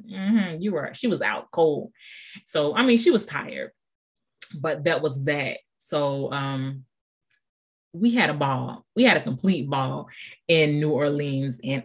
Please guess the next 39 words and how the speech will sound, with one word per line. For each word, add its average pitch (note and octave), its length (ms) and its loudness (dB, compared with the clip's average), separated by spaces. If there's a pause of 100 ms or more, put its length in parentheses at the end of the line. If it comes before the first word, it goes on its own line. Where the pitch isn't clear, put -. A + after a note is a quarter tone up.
I F3 160 4
cannot D3 400 0
wait C3+ 240 -2
to C#3+ 100 -6
go B2+ 220 0
back. C3+ 480 0 (400)
I - 80 4
don't F#3 160 0
think D3+ 180 0
our D3 160 2
stay D#3+ 380 4
in D#3 280 -4
New D#3 140 2
Orleans D3 500 0
was C3+ 320 2
<laughs> - 0 -
long D#3+ 280 4
enough. D3+ 420 0
It's E3+ 220 0
a D3 100 -6
lot C#3+ 320 -2
of C3+ 100 -8
things C#3 260 -6
that C#3 120 -2
we C#3 80 0
didn't C3+ 140 -4
get C#3 100 -2
a C#3 60 -2
chance C3 320 -6
to D3 100 -6
experience. E3 960 -2 (380)
Um, C#3 420 0
we E3+ 240 -2
primarily D#3 580 0
stayed D3+ 520 0
within D3 260 -4
the C#3 80 -4
French C#3+ 320 -8
Quarter. D3+ 560 2